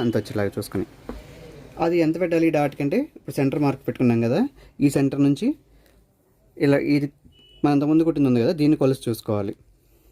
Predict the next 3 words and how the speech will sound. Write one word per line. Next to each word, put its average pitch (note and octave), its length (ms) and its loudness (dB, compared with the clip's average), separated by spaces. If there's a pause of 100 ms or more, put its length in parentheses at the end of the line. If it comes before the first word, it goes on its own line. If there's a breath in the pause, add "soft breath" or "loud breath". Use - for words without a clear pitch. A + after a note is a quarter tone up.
(180)
ఇది C#3 140 0
కొలిస్తే C#3 320 -2 (1500)
ముప్పావు B2 360 0